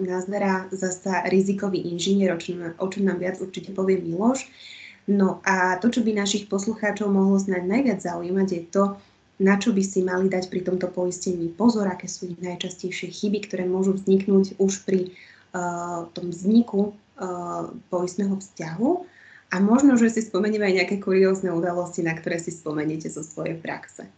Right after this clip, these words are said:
Tak poďme na to, kolegovia. Naši poslucháči vás už, vás, eh, už poznajú teda z tých, eh, našich predchádzajúcich podcastov. A tesne predtým, než sme začali nahrávať, sme, sme vlastne hovorili, že ten lom stroja,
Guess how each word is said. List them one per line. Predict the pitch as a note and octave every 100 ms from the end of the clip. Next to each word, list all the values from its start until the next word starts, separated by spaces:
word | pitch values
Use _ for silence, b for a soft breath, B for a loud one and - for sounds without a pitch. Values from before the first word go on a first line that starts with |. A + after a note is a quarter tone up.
| _
Tak | A#3 - _ _ _
poďme | - G#3 A#3 F#3+
na | E3
to, | D#3+ - - _ _ -
kolegovia. | D#3 D#3 D#3+ D#3+ E3 G#3+ - B B
Naši | - G#3 A#3 A3+
poslucháči | A3+ A#3 A#3+ A3+
vás | A3+ G#3 G#3
už, | A3 - _ - A#3+ - F3+
vás, | G3 G3+ A3+ -
eh, | - G3+ G3
už | G#3+ G#3+ -
poznajú | G#3 A#3 A3 G#3+
teda | G3+ G3+
z | G3+ -
tých, | G3 -
eh, | F3+
našich | F#3 G3 A3 -
predchádzajúcich | G3 F#3+ A#3 G3+ F#3+ F#3+ -
podcastov. | E3+ F3+ - G3 G3+ A#3 A3+ A3+ - B B B -
A | G3
tesne | C4 C4+ D4+
predtým, | B3 B3 C4
než | A#3+ A#3
sme |
začali | A#3 G3+ G3+ A#3
nahrávať, | G#3+ F3+ F#3+ G3+ G#3 G3+ G3+
sme, | G3+ F#3+
sme | G3 G3 F#3+
vlastne | F#3+ G3 A3+
hovorili, | F#3+ G3 G#3 G#3
že | G3+
ten | -
lom | G3 F#3 A3
stroja, | A3+ - F3+ F#3+ G#3+ A3+